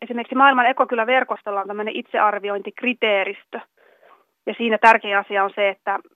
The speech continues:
miten kestävä se ihmisten elämäntapa siinä yhteisössä on. Jotenkin näin se määriteltiin, että, mm, se elämäntapa ei saa heikentää ympäristön elinvoimaisuutta siinä ympärillä, vaan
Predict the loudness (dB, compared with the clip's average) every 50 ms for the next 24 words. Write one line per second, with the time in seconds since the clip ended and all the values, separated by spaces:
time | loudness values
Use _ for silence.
0 | _ _ _ _ _ _ _ _ -10 -10 -8 -4 -4 -4 -4 -4 -6 -8 -4 -2
1 | 0 2 2 2 2 0 -2 -2 -4 -6 -6 -6 -2 0 2 2 2 2 0 -2
2 | -4 -4 -4 -4 -4 -6 -6 -6 -4 -4 -6 -8 -10 -12 -12 -10 -10 -10 -8 -6
3 | -4 -2 -2 -4 -4 -6 -10 -16 _ _ _ -20 -20 -20 -20 -20 -20 -20 -20 _
4 | _ _ -10 -6 -4 -4 -4 0 4 4 4 6 4 4 2 4 4 4 2 0
5 | -4 -6 -6 -6 -8 -10 -8 _ -2 -2 -2 -2 -6 -12 -14 _ _ -14 -14 -12
6 | -14 -14 -12 -14 -14 -14 -16 -20 -20 _ -6 -2 0 4 4 4 4 4 2 2
7 | 0 -2 0 0 2 2 2 0 2 2 4 4 4 4 4 4 4 2 -2 -8
8 | -6 -4 -4 -4 -2 -4 -6 -6 -4 -6 -6 -6 -8 -12 -12 -10 -8 -8 -6 -6
9 | -6 -4 -2 -2 -2 0 -2 -4 -4 -4 -8 -8 -10 -10 -8 -6 -4 -4 -4 -4
10 | -4 -6 -6 -6 -6 -6 -4 -4 -2 0 0 0 0 -2